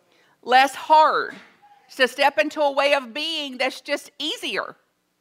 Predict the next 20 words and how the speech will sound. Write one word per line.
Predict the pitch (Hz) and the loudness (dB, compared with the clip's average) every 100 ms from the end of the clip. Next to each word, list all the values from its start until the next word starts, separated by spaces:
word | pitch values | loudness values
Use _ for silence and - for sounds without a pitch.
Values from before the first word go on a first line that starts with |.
| _ _ _ _ _ _ _ - | _ _ _ _ _ _ _ -8
easier. | 285 370 320 165 - - _ _ _ - | -6 -6 -6 -6 -8 -12 _ _ _ -4
And | 254 254 | -2 -2
it | 254 | -2
will | 254 269 | 0 0
be | 247 254 247 - - 339 339 370 359 349 359 370 _ _ _ _ _ _ _ 277 | 0 -4 -8 -12 -2 4 4 4 2 2 2 0 _ _ _ _ _ _ _ -2
counterintuitive | 285 277 - 427 370 - 233 - - _ _ _ _ _ _ _ _ _ _ | 0 0 0 2 2 2 0 -2 -10 _ _ _ _ _ _ _ _ _ _
because | 254 247 - 277 277 | -2 0 6 6 6
of | 247 | 2
how | 247 - 277 285 277 | 2 0 4 4 4
long, | 285 339 339 285 269 | 4 6 6 4 0
over | - 269 240 247 | 0 0 -2 -6
two | - 330 370 | -8 -8 -6
thousand | - 359 392 370 311 339 330 | -2 4 4 4 -2 -10 -8
recorded | 320 285 349 339 302 285 | -8 -6 -6 -6 -8 -10
years, | 330 415 277 233 247 - _ _ _ _ _ _ _ _ | -8 -2 -2 -2 -6 -16 _ _ _ _ _ _ _ _
we've | 247 254 226 | -8 -6 0
been | 247 247 | 0 0
running | 254 269 277 269 | 0 0 -2 -4
this | 254 247 | -6 -6
myth | 247 165 - - | -6 -4 -4 -10